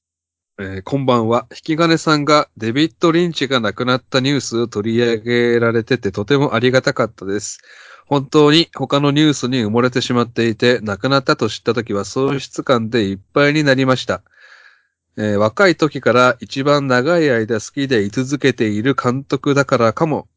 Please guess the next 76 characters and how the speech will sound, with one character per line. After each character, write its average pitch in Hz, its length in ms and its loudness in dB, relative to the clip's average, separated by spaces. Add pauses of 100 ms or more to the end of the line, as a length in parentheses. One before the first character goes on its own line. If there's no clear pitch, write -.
え 92 40 -14
ー、 80 380 -14
デ 107 120 -4
ビ 135 140 -2
ッ - 40 -20
ド・ 143 120 -2
リ 147 120 2
ン 135 40 -4
チ 120 160 -12
監 113 220 -2
督 - 220 -6
フ 120 80 -2
ァ 127 80 2
ン 113 120 -4
の 131 180 0
黒 117 240 0
猫 139 200 0
さ 117 200 0
ん、 98 160 -8
も 131 120 -4
し 120 240 -6
見 147 140 -4
て 127 100 2
い 113 120 0
な 127 100 -2
か 123 120 0
っ - 20 0
た 113 160 -4
ら 120 180 2
ロ 101 180 -2
ス - 100 -10
ト 147 180 0
ハ 135 180 0
イ 127 140 0
ウ 135 80 -4
ェ 139 220 -2
イ - 120 -10
お 113 60 -14
す - 120 -14
す 113 140 -10
め 107 120 -4
で 101 120 -4
す。 - 160 -16 (580)
後 113 240 -4
の 143 180 4
マ 113 160 2
ル 143 100 2
ホ 147 140 0
ラ 143 140 0
ン 147 80 -8
ド 147 100 0
ド 135 120 0
ラ 143 160 2
イ 147 80 0
ブ 127 120 -2
に 120 120 -2
も 131 140 -2
通 135 340 0
じ 127 120 0
る 127 120 2
よ 131 180 2
う - 20 0
な 110 220 0
複 - 260 0
雑 139 260 0
で 131 200 4
悪 113 380 2
い 110 180 -4
夢 123 240 0
の 110 100 0
よ 107 200 -2
う - 20 -4
な 101 100 -8
感 95 240 -6
じ 98 160 -6
で、 120 200 4